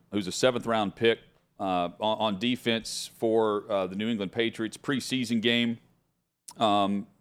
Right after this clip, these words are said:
against the Packers this weekend. Fourth quarter, about ten minutes left, collides with one of his own teammates while attempting to make a tackle on, on a, a Packers, uh, offensive player and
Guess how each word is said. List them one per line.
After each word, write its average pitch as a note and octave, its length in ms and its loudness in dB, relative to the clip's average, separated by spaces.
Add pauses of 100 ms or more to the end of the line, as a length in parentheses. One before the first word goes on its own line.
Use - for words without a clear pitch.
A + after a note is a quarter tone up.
against A#2 400 0
the G#2 60 -4
Packers A2+ 440 0
this G2+ 180 -2
weekend. G2+ 520 -2 (480)
Fourth D#3 240 4
quarter, C3+ 340 4
about A#2 240 2
ten C3 200 0
minutes B2 280 0
left, A#2 400 4
collides A2+ 440 2
with A2 160 0
one A2+ 100 0
of A2 80 0
his G#2 100 -4
own A2 140 -2
teammates A2 440 -2
while G2+ 180 2
attempting A#2 340 -4
to G#2 60 -2
make G#2 180 -4
a F#2+ 40 -4
tackle A2 580 -2
on, G#2 220 -2
on F#2 180 -2
a, E2+ 280 -8
a F2+ 180 -2
Packers, G2 640 -4 (260)
uh, F2 240 -4 (340)
offensive A2 440 -4
player G2+ 460 2 (560)
and G#2+ 520 0